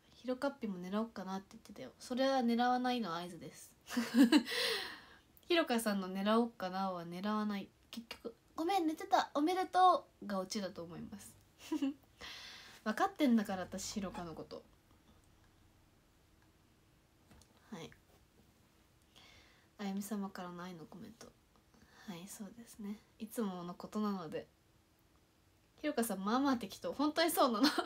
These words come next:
<laughs> よく分かってんじゃん。ひろかさん、まあまあ適当に生きてるの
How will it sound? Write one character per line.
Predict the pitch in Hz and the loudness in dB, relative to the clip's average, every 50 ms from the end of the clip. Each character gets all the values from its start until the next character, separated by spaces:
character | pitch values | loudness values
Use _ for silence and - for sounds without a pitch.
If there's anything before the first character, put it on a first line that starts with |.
| - | -4
<laughs> | - - - - - | -6 -8 -8 -6 -2
よ | - 269 262 | -2 -2 0
く | 262 240 | 2 2
分 | 233 | 2
か | 233 262 | 2 2
っ | 269 - | 0 2
て | - 233 | 2 0
ん | 220 190 | 0 0
じ | 170 185 | -2 -6
ゃ | 190 | -6
ん。 | 208 196 - - - - - _ _ _ _ _ _ - _ _ _ _ _ - _ _ _ _ _ _ _ - - - _ _ - _ _ - | -8 -10 -12 -16 -20 -20 -20 _ _ _ _ _ _ -20 _ _ _ _ _ -20 _ _ _ _ _ _ _ -20 -20 -20 _ _ -20 _ _ -6
ひ | 262 | -6
ろ | 233 233 | -4 -4
か | - 220 | -4 -8
さ | 202 - 202 | -8 -8 -6
ん、 | 190 196 | -6 -4
ま | 208 226 240 | -2 -2 -2
あ | 254 | -2
ま | 262 262 247 | -2 -2 -4
あ | 233 | -4
適 | 220 - 226 226 - | -4 -6 -10 -16 -16
当 | - - 214 | -14 -10 -8
に | 208 202 202 202 202 | -6 -4 -4 -6 -6
生 | 202 - | -8 -12
き | |
て | - - | -14 -16
る | 151 139 - | -16 -16 -16
の | - | -18